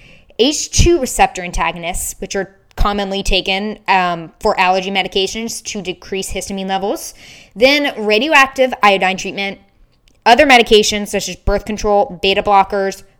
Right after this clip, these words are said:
glucocorticoids, anti-leptic drugs, pregnancy, in which it can induce postpartum hypothyroidism,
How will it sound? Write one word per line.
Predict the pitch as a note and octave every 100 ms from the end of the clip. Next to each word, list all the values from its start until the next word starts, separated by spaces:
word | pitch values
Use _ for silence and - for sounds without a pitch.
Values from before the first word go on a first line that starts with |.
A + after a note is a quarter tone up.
| _
glucocorticoids, | B3+ D#4+ D4 A3+ A3 A3 G#3 G#3 G3+ - - _
anti-leptic | G#3 A3 G3+ F#3+ G#3 G#3
drugs, | C4+ C4 B3+ B3 - _ _ _ _
pregnancy, | - G#3+ G3 G3 F#3 A#3 E4+
in | G4 A3+
which | G#3+ G3+
it | G#3
can | G#3+ G3+ _ _ _ _
induce | G#3+ G3+ G#3+ G3 - - _
postpartum | - A#3 - - - A3 G3+ A#3 - -
hypothyroidism, | - A#3 A3+ A3 G3+ G3 F#3+ B3